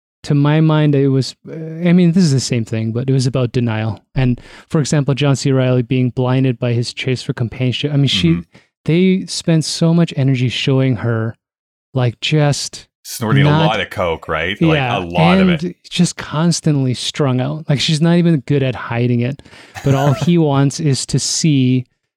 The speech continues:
Speaker 1: uh, what he wants to see. And I think all of the relationships hinge on that denial. You know, even with Stanley and how he's people-pleasing through the whole thing, even though you can see he's clearly miserable,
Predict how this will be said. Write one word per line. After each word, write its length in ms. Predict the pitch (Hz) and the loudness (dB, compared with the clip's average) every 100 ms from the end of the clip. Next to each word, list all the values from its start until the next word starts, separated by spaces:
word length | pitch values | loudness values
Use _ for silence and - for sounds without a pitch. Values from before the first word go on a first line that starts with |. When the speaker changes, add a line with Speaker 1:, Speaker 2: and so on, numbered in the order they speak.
| _ | _
Speaker 1:
uh, 240 | 123 123 131 | -2 -2 -2
what 220 | 139 131 | 0 0
he 100 | 143 | 2
wants 200 | 139 135 | 2 0
to 60 | 135 | -2
see. 240 | - 175 | 0 2
And 100 | 139 | 2
I 60 | 139 | 2
think 160 | 160 143 | 0 0
all 180 | 147 156 | 0 0
of 80 | |
the 100 | 139 | 0
relationships 880 | 135 135 139 - 131 - 127 - - _ _ _ | 2 2 2 0 -2 0 -4 -6 -16 _ _ _
hinge 280 | - 180 165 | 2 2 2
on 160 | 131 | 0
that 200 | 117 113 | -2 -4
denial. 500 | 120 127 135 143 101 _ | -4 -4 -4 -4 -8 _
You 80 | 139 | 0
know, 80 | 143 | 2
even 380 | 170 156 156 | 2 2 2
with 120 | 143 135 | 2 0
Stanley 480 | - 139 160 147 127 | -2 0 2 2 0
and 160 | 117 | -2
how 260 | 110 143 127 | -4 -2 -2
he's 260 | - 127 | -2 -6
people-pleasing 680 | - 175 151 - 143 123 127 | -4 -2 -2 -2 -2 0 -2
through 160 | 117 143 | -2 -4
the 100 | 127 | -4
whole 200 | 143 147 | -4 -4
thing, 240 | - 143 | -2 0
even 240 | 127 131 131 | 0 0 0
though 160 | 123 123 | 0 -2
you 140 | 135 | -4
can 160 | - 123 | -6 -6
see 340 | - - 160 | -6 -2 0
he's 120 | 143 | 0
clearly 500 | - - 175 165 147 | -4 -4 0 2 2
miserable, 640 | 131 139 131 120 117 117 | 2 0 -2 -4 -4 -6